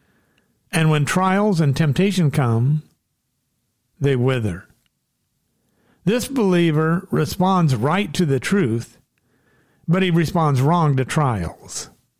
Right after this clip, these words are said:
He's willing to come to Christ for life, but he's not willing to go on with Christ through trials. There are many situations where the easy thing is to follow the crowd,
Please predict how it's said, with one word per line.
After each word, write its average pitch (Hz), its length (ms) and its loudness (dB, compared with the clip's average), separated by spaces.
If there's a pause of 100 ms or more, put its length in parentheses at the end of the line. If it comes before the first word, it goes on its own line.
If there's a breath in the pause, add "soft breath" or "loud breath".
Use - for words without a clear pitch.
(540 soft breath)
He's 190 200 2
willing 226 340 2
to 180 80 0
come 180 220 0
to 156 60 0
Christ 151 320 -2
for 117 180 -4
life, 117 680 -2 (960)
but 190 140 0
he's 165 120 0
not 247 200 -2
willing 160 280 0
to 147 60 0
go 143 120 -2
on 160 140 0
with 139 140 -2
Christ - 340 -2
through 131 120 -2
trials. 143 800 -4 (1120 soft breath)
There 202 160 2
are 190 60 4
many 262 240 2
situations 180 680 0
where 170 120 0
the 147 180 -2
easy 220 260 2
thing 117 380 -2
is 170 240 -2
to - 100 -2
follow 131 300 -2
the 147 120 0
crowd, 135 600 -2